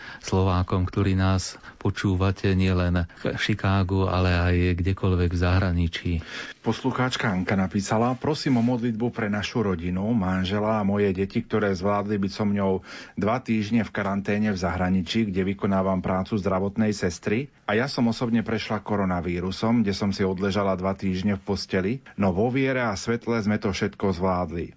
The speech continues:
Speaker 2: Myslím na všetkých ľudí dobrej vôle a prosím o požehnanie pre všetkých zdravotníkov, ich rodiny, mamky a deti zdravotníkov i všetkých ľudí dobrej vôle, aby sme všetko v pokoji, láske a svetle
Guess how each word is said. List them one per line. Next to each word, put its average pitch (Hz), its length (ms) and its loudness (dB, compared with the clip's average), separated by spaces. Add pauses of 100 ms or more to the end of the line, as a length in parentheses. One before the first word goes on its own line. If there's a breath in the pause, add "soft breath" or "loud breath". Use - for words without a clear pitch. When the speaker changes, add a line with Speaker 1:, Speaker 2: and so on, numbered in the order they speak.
Speaker 2:
Myslím 135 480 0
na 131 160 0
všetkých 135 400 -2
ľudí 113 320 2
dobrej 110 400 0
vôle 95 480 -2 (240 loud breath)
a 104 160 -4
prosím 127 480 0
o - 20 -2
požehnanie 107 680 0
pre 113 160 -4
všetkých 110 480 -2
zdravotníkov, 104 960 0
ich 87 160 0
rodiny, 101 560 0
mamky 104 560 0 (320 loud breath)
a 98 160 -2
deti 220 320 0
zdravotníkov 110 800 0
i 101 80 0
všetkých 120 480 -2
ľudí 104 240 0
dobrej 98 400 0
vôle, 98 400 0 (320 loud breath)
aby 101 160 -2
sme 104 240 0
všetko 117 400 -4
v - 40 -16 (120)
pokoji, 127 500 0 (300)
láske 98 720 -4 (320)
a 90 160 -4
svetle 101 720 -4